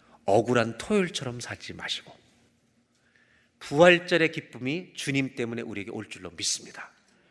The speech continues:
라고 믿고, 영적으로 사단이 우리의 목을 조르면서 토요일처럼 살리게 하려고 할 때 이렇게 선포하십시오.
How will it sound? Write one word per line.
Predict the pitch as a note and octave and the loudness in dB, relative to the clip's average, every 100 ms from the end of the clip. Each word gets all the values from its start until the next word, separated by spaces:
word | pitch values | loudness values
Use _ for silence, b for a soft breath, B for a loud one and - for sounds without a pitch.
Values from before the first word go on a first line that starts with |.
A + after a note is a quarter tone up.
| b b b | b b b
라고 | B2+ B2+ | -2 0
믿고, | B2+ C#3+ D3 F#3+ - b b b b b - | 0 0 0 0 -2 b b b b b 2
영적으로 | D#3 G3+ G3+ - F#3+ E3+ F3+ F3+ - | 4 4 0 4 4 6 4 4 0
사단이 | - - G3+ G3 F3+ F3 F3 | -4 -2 0 6 6 6 2
우리의 | C#3+ D3 | 4 4
목을 | C3+ B2+ C3+ - | 4 2 0 2
조르면서 | C#3+ D#3 E3 C3 C#3+ F3+ B B B - | 6 8 8 4 2 -2 B B B -20
토요일처럼 | - A#3 A3+ A3 - F3 D#3+ | -4 0 0 0 -4 -4 -4
살리게 | D#3 E3+ D#3 D3 | -4 -4 -2 -2
하려고 | C3+ C3 A2+ | -2 -2 -2
할 | F#2+ E2+ | -2 -4
때 | C3+ A#2 B B | -6 -6 B B
이렇게 | C3 A#2 - | 0 0 -2
선포하십시오. | A#2 - G3+ - B2 - F2 | -6 -2 -4 -4 -10 -10 -16